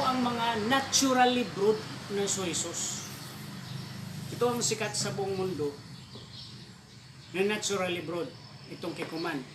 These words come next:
Ito naman ang King Ikigai ay gawang Pinoy, bago dito sa Pilipinas, na actually wala pa ito sa,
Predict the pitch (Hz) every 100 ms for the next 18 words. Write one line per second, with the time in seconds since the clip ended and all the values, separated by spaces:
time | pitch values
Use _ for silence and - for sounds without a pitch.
0 | - - - 156 196 196 202 196 190 190
1 | 196 185 185 180 170 160 170 - - -
2 | - - - - 160 160 180 185 180 190
3 | 175 170 170 156 151 156 165 165 165 156
4 | 160 160 165 170 147 147 - - - _
5 | _ _ _ _ _ - 156 156 156 160
6 | 160 160 156 151 - _ 151 160 - 175
7 | 185 165 160 156 156 160 151 160 160 156
8 | 151